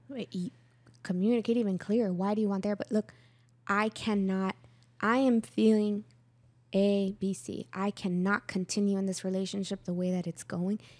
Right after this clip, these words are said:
It's impossible. We're not going anywhere. I, be really vulnerable with how you feel. I feel like I'm shrinking, like it's slowly dying.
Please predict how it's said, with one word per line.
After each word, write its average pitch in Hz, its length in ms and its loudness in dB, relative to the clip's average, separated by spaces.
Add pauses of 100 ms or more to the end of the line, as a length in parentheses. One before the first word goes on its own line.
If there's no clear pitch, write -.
(100)
It's - 200 -6
impossible. 185 800 -4 (100)
We're 190 120 -6
not 190 280 -2
going 185 360 -4
anywhere. 190 400 -4 (880)
I, 196 340 4 (380)
be 285 220 0
really 240 380 4
vulnerable 190 440 2 (340)
with 185 140 -2
how 208 160 -4
you 202 140 -2
feel. 240 280 -4
I 185 160 -4
feel 208 560 0 (320)
like 180 200 -4
I'm 165 140 -8
shrinking, 196 440 -6
like 170 240 -6
it's - 140 -8
slowly 196 640 2 (460)
dying. 175 360 -4